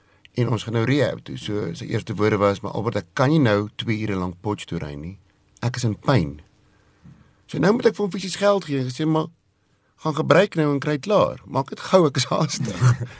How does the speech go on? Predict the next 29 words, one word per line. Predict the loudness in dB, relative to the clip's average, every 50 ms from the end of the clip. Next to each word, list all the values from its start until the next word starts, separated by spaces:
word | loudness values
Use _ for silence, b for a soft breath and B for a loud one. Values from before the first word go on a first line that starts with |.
| -6
<laughs> | -6 -6 -8 -8 -20 _ _ -6
En | -2 -2
dan | 0
moet | 0 0
jy | 0 0 -2
kontant | 0 2 2 2 2 2 0
uithaal | -2 -2 0 0 -2 0
en | 0
hier | 0 -2 -4
stap | -6 -4 -4 -4 -4 -2 -2
Jaco | -4 -4 -4 -8 -10
af | -4 -2 -2 -2 -2
hier | -4 -4 -4 -4 -4 -4 -6 -6 B B B B B B B B B B B B -10 -4
in | -2 -2
'n | -2
gras, | -2 0 2 2 4 2 2 0 -6 -12 -14 -16 -18 b b b b b b b b b
iewers | -4 0 0 0 0
in | 0 0 0
'n | 0 -2 -4 -6
hoekie | -6 -8 -6 -6 -8 -2
in | 2 2 2 2 2
en | 0 -2 -2 -4 -8 -12 _ _ -14
ek | -12 -12 -8 -2
wag | -2 -2 -2 -2
dat | -4 -6
hy | -4
nou | -4 -4 -4
klaar | -2 -2 -2 -2 -2
gebruik. | -4 -4 -2 0 0 0 0 -2 -8 _